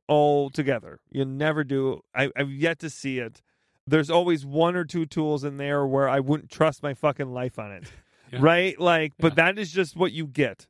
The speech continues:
Speaker 1: That's what you get, and you can find the quality of the tool when you're working with it, right? Like, for an instance, if you are stripping out a lot of screws,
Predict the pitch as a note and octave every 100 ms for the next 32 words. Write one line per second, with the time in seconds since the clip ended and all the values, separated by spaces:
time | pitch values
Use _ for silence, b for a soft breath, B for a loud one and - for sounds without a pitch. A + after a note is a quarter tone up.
0 | _ C#3+ C#3+ F3 F#2+ F#3 D#3 G3 G3 -
1 | E3 D#3+ - _ _ _ _ _ _ _
2 | E3 F#3 F3 - F#3 G3 F#3 E3 F3+ F#3+
3 | G3 E3+ E3+ - F3+ F#3 F#3 F3 F2+ D#3
4 | D3+ C#3 E3 G3 F3 D3+ C3 B2 C3 F3+
5 | - _ _ _ C3 C#3+ D#3 E3+ - E3+
6 | F3 - A#3 A#3 F#3 C#3 G#2 - _ _
7 | _ _ _ _ - D#3 C3 D3+ A3 A#3+
8 | D#3+ G3 F#3+ F#3 F3+ D#3+ - _ - -
9 | - G3+ G#3+ G3 F3+ E3+ D3+ D#3 D#3 D#3
10 | C3 - D3 A#2+ F#2 - -